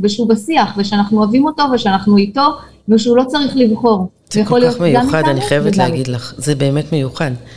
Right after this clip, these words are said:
Speaker 2: אני פעם ראשונה שומעת את זה, על משפחת אומנת חירום שעושה את זה, וזה... אני חושבת שלילד לתת כזה מקום של כבוד להורה שלו, לא משנה מה, זה, זה כבר חמישים אחוז מהריפוי. באמת כל הכבוד.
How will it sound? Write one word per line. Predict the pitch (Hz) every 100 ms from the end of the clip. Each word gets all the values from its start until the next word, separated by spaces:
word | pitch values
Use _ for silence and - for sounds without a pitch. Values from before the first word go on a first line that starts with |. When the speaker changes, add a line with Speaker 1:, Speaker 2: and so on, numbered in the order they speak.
| - -
Speaker 2:
אני | 156
פעם | 185
ראשונה | 190 190 180
שומעת | 175 175 170 170
את | 139
זה, |
על | 117
משפחת | 120 120 135 139
אומנת | 135 131
חירום | - 127 131
שעושה | 127 123 - 147 160
את | 120
זה, | 110
וזה... | 120 113 117 113 110 - - - - - - - - - - - - 127
אני | 127
חושבת | -
שלילד | - 165 131 180 127
לתת | 127 165
כזה | 160 151
מקום | 156 151 151
של | 156
כבוד | 147 131 147
להורה | 139 120 120 156
שלו, | - 147 117
לא | 127
משנה | 139 - 123
מה, | 135 175 156 156
זה, | - 123 127 123 123 123 -
זה | - -
כבר | 113 143
חמישים | 156 185 143 127
אחוז | 127 131 123
מהריפוי. | 120 120 120 123 127 - - _ _ _ -
באמת | 131 143
כל | - 147
הכבוד. | 143 135 139